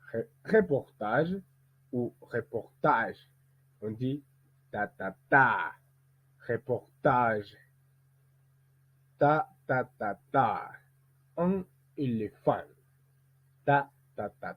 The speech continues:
ta. La technologie. Ta ta ta ta. La télévision. Donc, faire attention à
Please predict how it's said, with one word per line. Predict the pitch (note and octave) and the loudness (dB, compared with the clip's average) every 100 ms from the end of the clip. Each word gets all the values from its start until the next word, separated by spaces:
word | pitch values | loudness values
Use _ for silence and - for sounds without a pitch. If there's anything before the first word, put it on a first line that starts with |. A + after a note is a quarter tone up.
| _ | _
ta. | D3 G#2+ E2 - _ _ _ _ _ _ _ _ - | -2 -2 -2 -8 _ _ _ _ _ _ _ _ -4
La | A#2 A2+ A2 _ | 0 0 -2 _
technologie. | A#2 A#2 A2+ A2 A2 G#2+ A2+ E3+ F#3+ - _ _ _ _ _ _ _ _ _ - | -6 -2 -2 -2 -4 -6 0 0 0 -4 _ _ _ _ _ _ _ _ _ 2
Ta | E3+ F3+ - _ - | 2 2 -4 _ -6
ta | A#2+ | -4
ta | - G2+ - | -4 -8 -8
ta. | - B2 F2 - _ _ _ _ _ _ - | -4 -4 -4 -10 _ _ _ _ _ _ 0
La | D#3+ G#3+ - _ | 2 2 -2 _
télévision. | - F#3+ F#3+ F3 F3+ F3+ B2+ G2+ G#2 - _ _ _ _ _ | 0 4 4 4 2 0 -2 -4 -6 -18 _ _ _ _ _
Donc, | G2+ G2 - _ | -14 -12 -16 _
faire | - B2+ A#2 | 0 2 2
attention | A#2 B2 A#2+ D3+ C#3 | -2 -4 -4 -2 0
à | A#2+ | -2